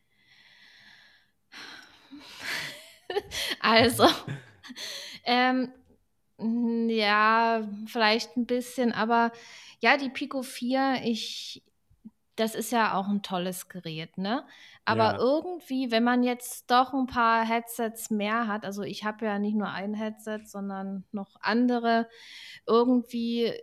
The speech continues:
Speaker 1: hat's mich dann doch immer wieder zu, also wirklich zur Pimax acht K X gezogen, dass ich
Speaker 2: Okay.
Speaker 1: dann mit der gespielt hab und, äh, aufgrund des fehlenden, äh, Displayport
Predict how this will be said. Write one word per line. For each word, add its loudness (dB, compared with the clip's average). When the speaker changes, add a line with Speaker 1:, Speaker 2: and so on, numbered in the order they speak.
Speaker 1:
hat's -2
mich -2
dann -2
doch -4
immer -2
wieder -2
zu, -10
also -6
wirklich -8
zur -6
Pimax -2
acht -4
K -4
X -8
gezogen, -2
dass -2
ich -4
Speaker 2:
Okay. -2
Speaker 1:
dann -6
mit -2
der 4
gespielt -4
hab -4
und, -2
äh, 2
aufgrund -2
des -4
fehlenden, 2
äh, -2
Displayport -2